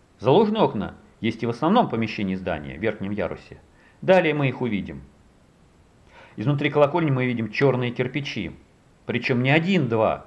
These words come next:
чтобы можно было сказать, что они пережжённые, а целыми полянами.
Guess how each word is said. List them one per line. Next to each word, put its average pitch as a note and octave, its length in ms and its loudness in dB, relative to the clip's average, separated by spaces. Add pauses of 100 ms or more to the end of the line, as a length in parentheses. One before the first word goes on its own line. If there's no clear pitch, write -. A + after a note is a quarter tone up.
(120)
чтобы A#2+ 240 -6
можно A#2 260 -2
было A2 160 -2
сказать, A#2 320 -4
что - 160 -8
они G#2+ 120 -2
пережжённые, A2 760 -4 (340)
а A3+ 100 2
целыми G#3+ 320 4
полянами. G#2+ 640 4